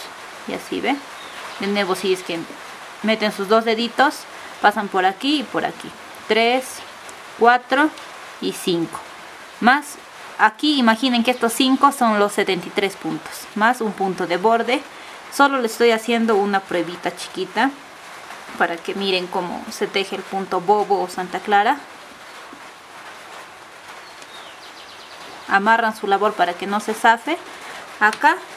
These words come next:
hilera número uno, van a ser de la siguiente forma.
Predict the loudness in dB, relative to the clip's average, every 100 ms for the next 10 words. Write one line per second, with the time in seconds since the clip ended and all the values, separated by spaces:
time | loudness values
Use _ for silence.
0 | -14 -4 0 2 4 4 2 0 -2 -2
1 | 2 4 6 4 2 -8 -14 -16 -14 -14
2 | -14 -14 -14 -14 -14 -14 -14 -14 -16 -16
3 | -16 -12 -4 -2 -2 -2 0 0 -4 -6
4 | -8 -8 -8 -8 -8